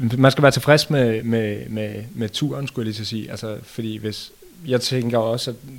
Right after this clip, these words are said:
kan der være nogen udøvere, der oplever det lidt stressende? Måske et ledende spørgsmål igen, men,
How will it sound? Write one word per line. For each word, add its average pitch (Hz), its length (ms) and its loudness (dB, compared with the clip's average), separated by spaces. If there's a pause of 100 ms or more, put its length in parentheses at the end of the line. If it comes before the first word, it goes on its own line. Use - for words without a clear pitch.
(200)
kan 131 100 2
der 123 60 2
være 120 120 2
nogen 135 480 2
udøvere, 120 340 -2
der 107 120 -8 (220)
oplever 113 360 -6
det 104 120 -10
lidt 107 140 -8
stressende? 147 380 -6 (280)
Måske - 180 -8
et 113 60 -4
ledende 120 240 0
spørgsmål 120 360 -8
igen, 110 200 -4
men, 120 100 -4